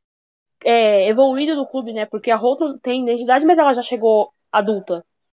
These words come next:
A Scott tem a sua identidade, apesar de ter sido emprestada hoje, né? Daqui vinte e cinco de janeiro. Também tem identidade. A Bartley tem identidade. Mas já são jogadoras veteranas. Então, ver essa, essa galera jovem que eu vi o City contratar e eu vi crescer,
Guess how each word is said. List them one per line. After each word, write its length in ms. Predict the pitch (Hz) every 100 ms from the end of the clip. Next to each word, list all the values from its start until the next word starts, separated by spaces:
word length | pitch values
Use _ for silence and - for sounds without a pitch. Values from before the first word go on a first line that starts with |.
| _ -
A 220 | 202 208
Scott 400 | 214 - 262 -
tem 100 | 302
a 40 |
sua 140 | 302 302
identidade, 480 | 277 277 240 254 294
apesar 320 | 226 226 226
de 80 | -
ter 80 |
sido 160 | 220 226
emprestada 500 | 220 220 - 208 214
hoje, 260 | 208 269 262
né? 140 | 233
Daqui 420 | 196 - 202 185
vinte 180 | 180 190
e 20 |
cinco 200 | 202 202
de 80 | 180
janeiro. 400 | 202 196 214 320 _ _ _ _ _ _ _
Também 240 | 233 226 262
tem 140 | 294
identidade. 540 | 277 285 277 240 196
A 40 | 202
Bartley 400 | 196 226 254 247
tem 140 | 262
identidade. 560 | 269 277 277 196 175 170 _ _
Mas 140 | 214 214
já 80 | 226
são 180 | 247
jogadoras 380 | 247 254 262 269
veteranas. 580 | 277 311 285 233 190 170 -
Então, 260 | 233 262 269
ver 220 | 277 359
essa, 160 | 381 359
essa 240 | 269 285
galera 340 | 269 254 254
jovem 260 | 240 226 226
que 400 | 220 254 254 240
eu 200 | 233 254 226
vi 360 | 220 226 202 _ _ _ -
o 140 | 214
City 260 | - 240 -
contratar 440 | 247 240 240 214
e 60 | 220
eu 100 | 220
vi 120 | 254
crescer, 520 | 269 254 - 226 226